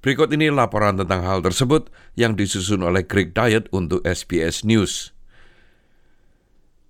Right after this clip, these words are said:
Para pembisnis besar Australia diharuskan menerbitkan pernyataan tentang perbudakan modern setiap tahun untuk menindaklanjuti masalah yang diperkirakan oleh Perserikatan Bangsa-Bangsa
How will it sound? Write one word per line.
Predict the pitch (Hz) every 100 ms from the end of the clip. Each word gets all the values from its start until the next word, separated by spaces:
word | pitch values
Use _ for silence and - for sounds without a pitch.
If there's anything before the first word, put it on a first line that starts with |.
| _ -
Para | 160 190
pembisnis | 175 147 143 - 147 -
besar | 131 131 120
Australia | 120 127 117 92 104 123
diharuskan | 110 98 95 - 101 98
menerbitkan | 98 95 95 - 131 120
pernyataan | 101 101 90 90 107 101
tentang | 95 98
perbudakan | 87 90 101 92 92 92
modern | 95 117 123 127
setiap | 107 85 90 -
tahun | 156 127 147 - - -
untuk | 135 120 135
menindaklanjuti | 143 143 156 131 123 117 135 123
masalah | 110 107 101 104
yang | 107
diperkirakan | 98 85 95 160 160 110 95
oleh | 90 95
Perserikatan | - 90 98 90 95 95 92
Bangsa-Bangsa | 85 87 98 95 113 110 120